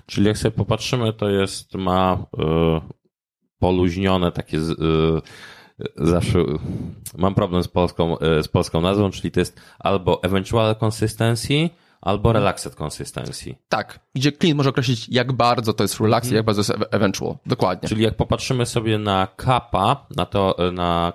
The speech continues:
Speaker 1: cap theorem, to będzie to baza typu A P, czyli partition tolerant i, y, availability, zapewniająca te dwie rzeczy.
Speaker 2: Mhm.
Speaker 1: Y, z dom-, domyślnie.
Speaker 2: Tak, dokładnie.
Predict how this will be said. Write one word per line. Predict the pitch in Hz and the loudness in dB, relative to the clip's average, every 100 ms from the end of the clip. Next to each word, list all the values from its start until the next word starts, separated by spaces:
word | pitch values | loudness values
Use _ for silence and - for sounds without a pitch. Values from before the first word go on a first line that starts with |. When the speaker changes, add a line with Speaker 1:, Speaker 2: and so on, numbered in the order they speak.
| - | -4
Speaker 1:
cap | 95 | -6
theorem, | - 98 90 107 135 156 _ _ _ _ | 0 2 2 2 0 -4 _ _ _ _
to | 101 | -4
będzie | 98 107 101 104 101 95 | 2 2 2 0 0 0
to | - 95 95 | 0 0 2
baza | 85 92 92 | 2 0 0
typu | 87 - - - 90 - | -2 -4 -4 0 0 0
A | 101 | 0
P, | - 76 | 0 0
czyli | - 80 | -2 -6
partition | 80 80 - 113 123 | -2 -4 -4 -4 -4
tolerant | 113 110 110 107 110 110 - | -2 0 2 2 0 -4 -6
i, | 90 95 95 98 - - _ | -2 0 2 0 -4 -20 _
y, | - 76 80 85 87 85 85 85 85 _ | -8 -4 0 2 4 4 4 4 2 _
availability, | 90 87 87 82 76 - 76 | 0 0 0 0 -4 -6 -8
zapewniająca | 78 - 82 78 80 82 | -8 -6 -4 -4 -2 -4
te | - | -2
dwie | 78 82 | 0 0
rzeczy. | 71 67 - - _ _ | 2 -2 -6 -12 _ _
Speaker 2:
Mhm. | 139 175 | 0 4
Speaker 1:
Y, | 92 87 | 4 2
z | |
dom-, | 87 90 | 0 -2
domyślnie. | - 101 98 87 - - 65 - _ _ - | -2 -2 0 0 -2 -8 -10 -12 _ _ -4
Speaker 2:
Tak, | - - - | -4 -4 -6
dokładnie. | 117 110 98 98 | -4 0 -2 -4